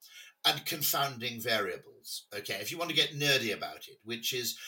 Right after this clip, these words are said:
most data doesn't capture the truth, it merely captures numerical aspects of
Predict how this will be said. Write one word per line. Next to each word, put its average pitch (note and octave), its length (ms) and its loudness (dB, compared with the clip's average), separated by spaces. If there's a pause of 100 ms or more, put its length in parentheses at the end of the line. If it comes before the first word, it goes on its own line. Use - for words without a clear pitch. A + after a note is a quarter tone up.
(220)
most A#3+ 480 8
data D3 600 4
doesn't F3 400 6
capture C#3+ 420 -2
the G#2+ 180 -8
truth, F#2 440 -6
it A2+ 180 -4
merely C3+ 340 2
captures A#2 640 -4
numerical A2+ 680 -4
aspects - 720 -2
of G3 200 -4